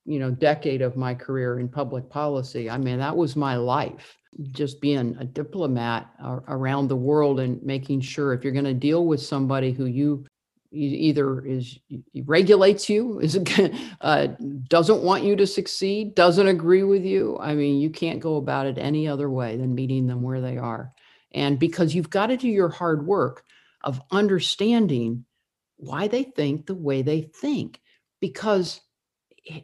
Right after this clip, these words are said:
it's just the way they think. I-, it's not wrong. It's not right. It's not wrong. It's the way they think. And you have to stay objective. Um, a-, and, and I think if you do that in relationships, whether they're with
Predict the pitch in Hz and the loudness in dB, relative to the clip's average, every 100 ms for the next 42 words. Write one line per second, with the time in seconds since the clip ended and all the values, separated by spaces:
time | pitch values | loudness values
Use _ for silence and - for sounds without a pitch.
0 | _ 214 233 - 277 - - 240 247 226 | _ -4 -2 0 0 0 0 6 6 6
1 | 214 220 311 240 - - _ _ - 190 | 2 0 -2 -2 -4 -12 _ _ -12 -6
2 | - 220 - - 208 277 302 214 233 147 | 2 2 2 -4 2 2 2 2 2 2
3 | 180 208 214 240 - 196 233 254 240 190 | 0 -2 -4 -6 -2 0 2 0 -2 -4
4 | - 151 127 151 - 214 - 214 180 160 | -4 -4 -2 -2 -2 -4 -2 -2 2 2
5 | 156 165 175 - 262 247 127 - - 151 | 4 0 -2 -6 -4 -2 -4 -10 -4 -2
6 | 143 147 180 202 - 202 - - 170 170 | -2 -4 -4 -6 -4 -6 -6 -2 2 2
7 | 139 131 220 226 - 117 87 _ _ _ | 2 0 -2 -4 -6 -8 -8 _ _ _
8 | _ _ - 139 135 127 123 127 - - | _ _ -14 -8 -4 -4 -4 -8 -16 -12
9 | 151 - 151 139 123 135 127 90 - 147 | -10 -6 -2 -2 -2 -8 -14 -12 -8 -4
10 | 139 135 143 156 165 180 170 165 147 175 | -4 -4 -4 -4 -2 -2 0 0 2 2
11 | 165 147 135 - - _ _ _ _ _ | 4 2 0 -4 -20 _ _ _ _ _
12 | _ - 147 143 135 139 226 - 240 - | _ -4 -2 -2 0 4 4 4 -2 0
13 | 254 247 - 147 143 143 139 135 127 123 | -2 -2 -6 0 2 4 2 2 2 0
14 | 123 _ _ _ - 135 135 127 | -4 _ _ _ -8 -4 -2 -4